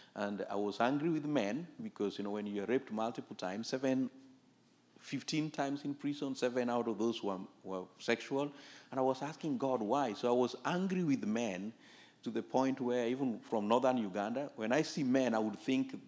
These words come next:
that's what they'll do. So I was not healthy relationally, and, um, and so I was really messed up. So I needed healing, and, and, and my healing had to come from forgiving those people who did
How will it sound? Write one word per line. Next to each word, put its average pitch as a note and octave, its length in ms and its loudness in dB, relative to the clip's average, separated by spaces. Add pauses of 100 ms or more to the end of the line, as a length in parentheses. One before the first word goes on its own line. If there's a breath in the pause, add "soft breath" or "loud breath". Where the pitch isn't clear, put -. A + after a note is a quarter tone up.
(100)
that's - 260 -2
what G#2+ 180 -2
they'll G#2+ 120 0
do. A2+ 340 0
So A#2 140 -2
I A2 40 4
was A2 260 -2
not B2+ 300 0 (160)
healthy C3 300 2
relationally, E3+ 720 0 (760 loud breath)
and, G#2 340 0
um, F2+ 240 -2 (280)
and A2 140 -6
so A2+ 180 2
I G#2 60 4
was G2+ 260 -2
really A#2 240 -2
messed G#2 340 -6
up. G#2+ 220 -4
So A#2 140 2
I A#2 80 4
needed C3 480 0
healing, G#2 580 0 (720 loud breath)
and, A#2 280 2 (180)
and, A#2 400 2
and G#2+ 340 0
my B2+ 220 6
healing C3+ 680 2 (580 loud breath)
had C#3+ 280 0
to B2 100 0
come C#3 280 0
from A2+ 300 -2
forgiving B2+ 800 0
those A#2+ 240 2
people A#2 420 -4
who A#2+ 160 0
did A2 220 0